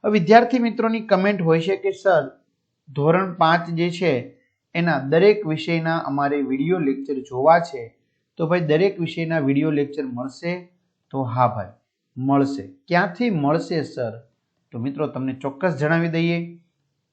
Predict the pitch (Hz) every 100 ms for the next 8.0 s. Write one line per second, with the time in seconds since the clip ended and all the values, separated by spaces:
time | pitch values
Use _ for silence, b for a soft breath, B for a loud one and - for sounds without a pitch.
0 | _ _ _ _ _ _ 156 151 151 139
1 | 180 165 147 147 139 139 135 139 139 131
2 | 190 170 143 - 147 135 131 131 127 -
3 | - 175 185 175 139 139 143 120 - _
4 | _ _ - 131 131 139 135 131 123 147
5 | 156 160 160 156 135 131 131 127 127 160
6 | 175 139 131 131 127 - 113 127 156 156
7 | 151 160 156 151 151 156 151 143 - 151